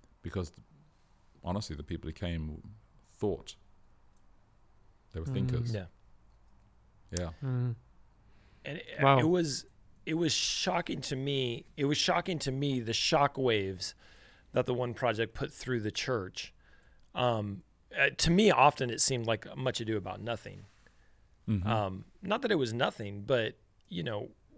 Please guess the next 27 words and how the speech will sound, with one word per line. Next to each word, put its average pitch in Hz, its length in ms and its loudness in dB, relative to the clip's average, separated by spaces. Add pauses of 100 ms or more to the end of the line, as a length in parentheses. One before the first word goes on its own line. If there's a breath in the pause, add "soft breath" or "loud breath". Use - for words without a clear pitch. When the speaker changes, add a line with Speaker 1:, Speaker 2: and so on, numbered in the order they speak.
(340)
Speaker 3:
I 131 120 2
think 147 300 -2
the, 117 220 -4 (100)
the 113 160 -6
Seventh-day 147 460 0
Adventist 110 300 -2
Church 135 220 -2
had 110 100 -2
been 101 160 -6
praying 110 400 -4
for 107 240 -6
reform 104 580 -4
and 101 140 -6
revival 92 800 -2
or 92 140 -10
something, 90 460 -10 (140)
reformation 98 580 -8
and 92 100 -10
revival. 87 580 -8 (640 loud breath)
And 233 300 -2
Speaker 1:
Yeah. 95 80 0
Speaker 3:
we 208 220 2 (180)
felt - 440 0
like 127 240 2
it 143 60 4
was 147 380 0
here. 156 440 -2